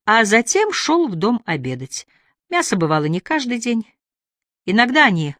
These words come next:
ограничивались супом, но зато на столе всегда стояло блюдо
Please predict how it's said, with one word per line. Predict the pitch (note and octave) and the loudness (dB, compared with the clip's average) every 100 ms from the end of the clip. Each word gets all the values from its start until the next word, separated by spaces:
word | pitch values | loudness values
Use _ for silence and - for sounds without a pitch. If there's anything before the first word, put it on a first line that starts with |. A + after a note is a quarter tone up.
| _ | _
ограничивались | - D#3 D#3 D3+ - D3 D3 D3 | -6 -2 0 -2 -4 -6 -6 -6
супом, | - C#4+ A3 - _ _ _ _ _ _ - | -8 -8 -8 -10 _ _ _ _ _ _ -2
но | G#3+ | 2
зато | A#3 C#4+ G#4 | 4 4 2
на | F4+ | 0
столе | - D#4 | 2 2
всегда | D#4 D4 C4 F4+ | 0 -2 0 -2
стояло | - G3+ F3 E3+ | 0 0 2 0
блюдо | F#3+ B3 F#3 | 0 -2 -2